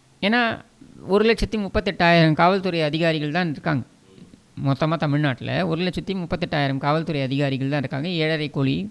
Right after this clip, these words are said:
ஏழரை கோடி மக்கள் தொகைக்கு. சரியா? அப்போ ஒரு ஒரு போலீஸ் ஸ்டேஷன்லையும் தினம், தினம், தினம் எத்தனை திருட்டு கேஸு, குடும்ப பிரச்சனை கேஸு, தகராறு, பிக்பாக்கெட்லேருந்து ஆரம்பிச்சு அத்தனை கிரிமினல் ஆக்டிவிட்டீஸு,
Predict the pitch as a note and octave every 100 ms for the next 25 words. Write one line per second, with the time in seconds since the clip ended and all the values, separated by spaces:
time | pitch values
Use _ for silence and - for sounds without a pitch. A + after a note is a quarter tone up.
0 | - - D3+ D3+ D3+ C#3 C#3+ C3+ B2+ C3
1 | E3 C#3+ A#2+ A2+ - - - A#2 C3+ C3+
2 | D#3+ E3 D3 D#3 E3+ F#3 F3+ F#3 F3+ G#3+
3 | - E3+ E3 G#3 D3+ E3 F3+ A3+ G#3+ F#3+
4 | F3+ E3 D#3 D3+ D3 C#3+ E3+ A#3+ - -
5 | - _ _ _ - D#3 D#3+ A#3+ A3 F#3+
6 | - F3 F3 - C3 A#2+ C3 B2+ B2+ E3
7 | F#3 C#3+ C#3+ C#3+ C3+ B2+ B2 C3 B2+ C3+
8 | C3+ E3+ D#3 B2 B2 B2+ - - - _
9 | - C3+ - F3 C3+ A2+ C3 C#3 E3 D3+
10 | C#3 C3+ C#3+ - D3+ C#3 - D#3 E3 C#3
11 | - A#2+ B2 A2 B2+ B2+